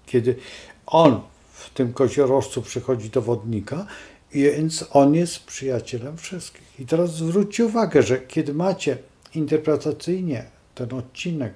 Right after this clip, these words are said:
koziorożca, w k-, bardzo różnie osoby reagują na tego Saturna, właśnie ze względu na Dwada Samset, ze względu na pewne historie, które się wokół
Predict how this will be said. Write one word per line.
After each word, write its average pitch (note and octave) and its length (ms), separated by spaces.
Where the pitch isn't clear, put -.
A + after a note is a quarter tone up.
koziorożca, B2+ 800
w - 140
k-, - 100
bardzo G3 480
różnie D3+ 540
osoby C#3+ 460
reagują D#3+ 540
na A2+ 160
tego - 260
Saturna, - 540
właśnie C3+ 400
ze C#3+ 140
względu A#2+ 500
na B2+ 140
Dwada A#2+ 340
Samset, G#2 520
ze A#2 100
względu A#2 360
na B2 180
pewne F3+ 360
historie, A2+ 680
które G#2+ 340
się A#2+ 220
wokół A#2+ 540